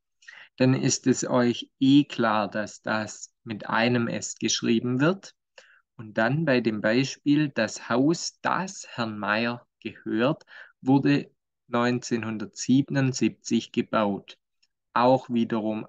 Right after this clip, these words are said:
ein S. Jetzt,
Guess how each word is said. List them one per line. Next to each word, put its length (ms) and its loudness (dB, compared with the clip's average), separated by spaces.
ein 520 0
S. 460 -12
Jetzt, 460 0